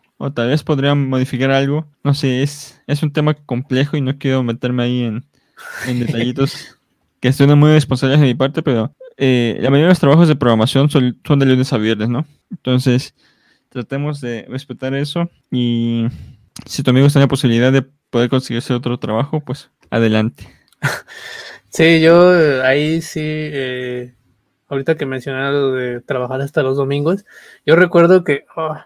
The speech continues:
Speaker 2: yo no, nunca fui como el estándar <laughs> de, del programador de, desde que entré y que conocí la programación, hablando en, en estudiando,
Speaker 1: Ujú.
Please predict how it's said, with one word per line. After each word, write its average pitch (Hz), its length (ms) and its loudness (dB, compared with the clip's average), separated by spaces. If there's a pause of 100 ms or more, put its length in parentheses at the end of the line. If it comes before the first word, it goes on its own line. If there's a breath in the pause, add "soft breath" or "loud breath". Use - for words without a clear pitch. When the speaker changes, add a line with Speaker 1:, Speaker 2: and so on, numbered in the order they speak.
(320)
Speaker 2:
yo 180 240 2
no, 202 220 4
nunca 190 280 0
fui 190 140 -2
como 190 300 2
el 131 80 -2
estándar 170 640 -2 (440 loud breath)
<laughs> - 460 -20
de, 127 640 -2
del 131 200 -6
programador 135 760 -2
de, 160 300 2 (220)
desde 131 220 -6
que 135 100 -6
entré 160 400 -2
y 156 80 -4
que 151 120 -2
conocí 135 320 -6
la 147 120 -2
programación, 139 600 -6 (360)
hablando 139 400 -4
en, 127 320 -8 (480)
en 127 340 -10
estudiando, 139 640 -4 (460)
Speaker 1:
Ujú. 143 260 2